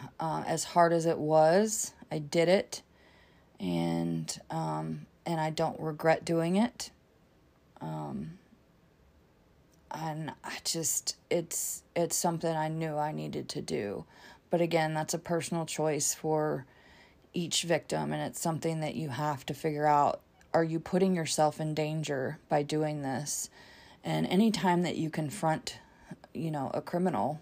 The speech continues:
which is what he is, then you run the risk of, you know, something bad happening, um, again. So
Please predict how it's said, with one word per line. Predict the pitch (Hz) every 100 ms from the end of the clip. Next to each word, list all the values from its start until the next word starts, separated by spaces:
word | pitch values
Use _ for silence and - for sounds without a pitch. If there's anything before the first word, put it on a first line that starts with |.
| -
which | 135 - -
is | 156
what | 156 156
he | 139 175
is, | 180 151 139 151 - - - - - - _ - _ _
then | - 170 156 160 165 - _ -
you | 175 208
run | 190 202 208
the | 190
risk | 185 202 - -
of, | - 156 147 - - _ -
you | 175
know, | 160 135
something | 139 156 147 156 156 156 156 -
bad | 156 151 151
happening, | 139 123 - 104 101 131 - - -
um, | 156 147 135 - - _ _ -
again. | 165 160 120 120 127 - _ -
So | - - 165 156 156 147